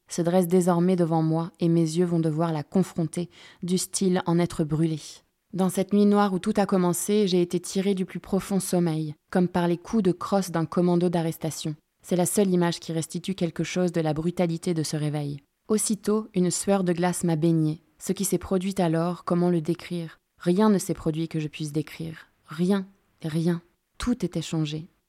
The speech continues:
Une certitude emplissait toute la pièce, exerçait sur les murs et le plafond une pression telle que leur écroulement m'est apparu imminent. J'ai pris ma tête entre mes mains dans un geste d'effroi,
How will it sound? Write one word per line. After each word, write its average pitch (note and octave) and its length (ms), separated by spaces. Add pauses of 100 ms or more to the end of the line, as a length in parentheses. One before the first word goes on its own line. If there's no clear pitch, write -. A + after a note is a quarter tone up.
(120)
Une F#3 100
certitude F#3+ 680
emplissait F#3+ 460
toute - 260
la E3+ 80
pièce, - 580
exerçait G3 560
sur F#3 220
les F3 100
murs F#3 300
et F3 60
le E3 100
plafond F3+ 380
une F#3 120
pression E3+ 400
telle F#3 260
que F3 120
leur E3 160
écroulement F3+ 420
m'est F3 220
apparu E3 380 (100)
imminent. F3 420 (380)
J'ai F#3 120
pris G3+ 220
ma F#3 140
tête G3 220
entre E3+ 200
mes E3 160
mains D#3+ 240
dans D#3 240
un D3+ 60
geste D#3+ 320
d'effroi, E3 500